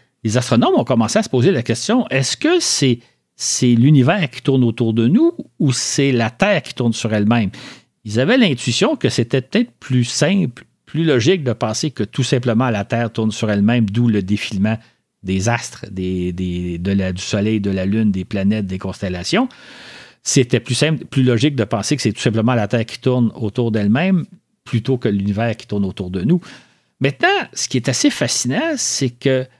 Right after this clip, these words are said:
même aujourd'hui, tout ce qu'on observe peut s'expliquer aussi bien par un mouvement ou l'autre. Toutes les observations qu'on fait pourraient s'expliquer par le fait que c'est la Terre qui tourne sur elle-même, ce qui est la réalité, mais ça pourrait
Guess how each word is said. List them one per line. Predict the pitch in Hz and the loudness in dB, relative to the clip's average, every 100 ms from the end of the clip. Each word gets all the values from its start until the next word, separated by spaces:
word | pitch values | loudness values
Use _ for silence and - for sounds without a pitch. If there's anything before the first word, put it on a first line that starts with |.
| _ _ | _ _
même | 135 147 302 269 | 2 4 4 4
aujourd'hui, | 135 117 104 113 180 - _ _ _ _ _ _ | 4 2 0 0 -2 -4 _ _ _ _ _ _
tout | - 370 | 4 4
ce | - | 4
qu'on | - 147 123 | -2 2 2
observe | 113 - - 170 247 202 - _ | 2 0 0 0 0 -2 -6 _
peut | 151 | 0
s'expliquer | 123 135 - - 233 | 2 0 -2 0 0
aussi | - 240 - 165 | 2 0 2 2
bien | 180 262 | 2 2
par | 254 135 131 | 0 -2 0
un | 143 | 2
mouvement | 135 123 160 | 2 2 2
ou | 120 | 2
l'autre. | 101 - - _ _ _ _ _ _ - | 0 -4 -20 _ _ _ _ _ _ 2
Toutes | 370 - | 2 4
les | 151 | 2
observations | 151 139 131 202 | 2 2 0 0
qu'on | 202 135 117 | 0 0 0
fait | - 220 | 0 -2
pourraient | 226 131 127 | 0 -2 0
s'expliquer | - - - - 170 | 0 -4 -4 -2 0
par | 127 120 | 2 2
le | 117 | 0
fait | - 127 | -2 -2
que | 113 | -4
c'est | - - 110 104 | -4 -4 -2 -2
la | 101 92 | -4 -6
Terre | - 107 98 | -2 -4 -4
qui | - | -4
tourne | 95 87 | -4 -4
sur | 92 | -4
elle-même, | 165 196 262 220 | 0 2 0 -2
ce | - | -6
qui | - | -16
est | |
la | - | -18
réalité, | - 117 139 254 294 - - - _ | -10 -8 -6 -2 -2 -4 -20 -20 _
mais | 147 330 | 2 2
ça | 208 - | 2 2
pourrait | 160 226 | 2 2